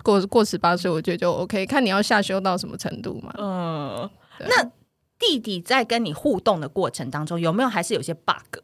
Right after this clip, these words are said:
Speaker 2: 就是会还是有一些，你知道，可能聊不太过去，或者是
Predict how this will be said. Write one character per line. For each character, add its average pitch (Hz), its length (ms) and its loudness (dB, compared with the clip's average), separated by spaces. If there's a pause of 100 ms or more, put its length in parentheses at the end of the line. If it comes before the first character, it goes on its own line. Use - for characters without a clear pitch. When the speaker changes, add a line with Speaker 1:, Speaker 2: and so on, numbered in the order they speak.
(140)
Speaker 2:
就 233 120 4
是 247 60 6
会 262 160 2
还 160 60 -2
是 220 120 -4
有 135 80 -2
一 165 40 -4
些， 160 240 -2
你 - 340 -12
知 170 80 -6
道， 196 80 2
可 196 120 -6
能 147 100 -6
聊 151 140 -2
不 143 120 -10
太 190 180 -4
过 175 240 -4
去， - 320 -8
或 208 180 -2
者 - 60 -4
是 185 260 -6